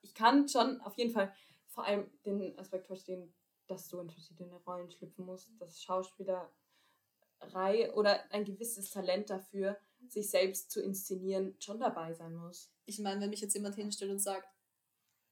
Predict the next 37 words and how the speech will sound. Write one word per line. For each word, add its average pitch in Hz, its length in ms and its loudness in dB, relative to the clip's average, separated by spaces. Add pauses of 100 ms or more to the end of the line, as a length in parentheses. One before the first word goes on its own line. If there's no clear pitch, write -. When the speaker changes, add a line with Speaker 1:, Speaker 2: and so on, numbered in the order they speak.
(280)
Speaker 2:
„Lern 214 260 2
diesen 220 200 -6
Akt - 320 0
auswendig 226 380 4
und 220 80 0
spielst 226 260 -2
uns 226 120 0
dann 220 140 0
vor.“ 214 320 4
Ich 202 120 -4
meine, 180 260 0
<laughs> 220 180 -2
ich 208 140 -4
war 190 80 8
ein 196 80 2
Kind, 208 200 0
ich 202 100 -2
habe 185 100 0
im 202 80 -4
Krippenspiel 254 500 0
mitgespielt, 254 440 4
aber 214 140 10
das 233 220 8
war's 247 240 12
dann 294 120 2
auch 415 260 6
wieder. 392 260 4 (460)
Speaker 1:
Ja, 262 240 0
ich 277 60 -12
war 202 120 -2
bei 214 120 -2
darstellendem 220 580 -2
Spiel 294 300 -4
in 311 100 -2
der 320 100 2
Schule, 320 340 -2
aber 269 540 6